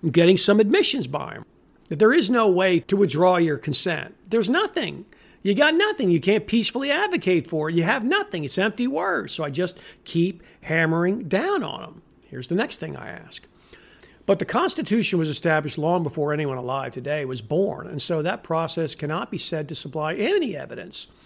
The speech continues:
for the consent of the people today who were not alive during that process. So we are left with the fact that the consent of the people is just assumed and there is no procedure for an individual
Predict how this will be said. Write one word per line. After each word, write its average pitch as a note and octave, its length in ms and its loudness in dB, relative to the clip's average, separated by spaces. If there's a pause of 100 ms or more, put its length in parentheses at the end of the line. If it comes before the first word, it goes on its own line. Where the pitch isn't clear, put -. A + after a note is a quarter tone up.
(200)
for - 120 -4
the E3 60 2
consent F3+ 340 0
of E3+ 60 -2
the D#3 60 -2
people F3 360 -4
today F#3 500 2 (240)
who F3 100 0
were E3+ 140 2
not D3+ 220 0
alive D#3 400 0
during D3+ 220 -2
that F#3 140 -2
process. - 680 -6 (260)
So D3+ 380 0
we E3 200 4
are F#3 100 2
left C#3+ 320 -4
with F3 80 -8
the D#3 60 -4
fact D3 340 -2
that C#3 80 -16
the E3 60 -4
consent D3 380 -4
of G3+ 60 0
the C4+ 80 -2
people F3 380 -4
is D3 80 -4
just E3 300 -2
assumed G3 540 2
and D3 140 -2
there D3+ 160 0
is B2+ 120 -6
no C3+ 260 2
procedure G#3+ 520 -2
for - 160 -6
an E3 80 -4
individual F3+ 720 -4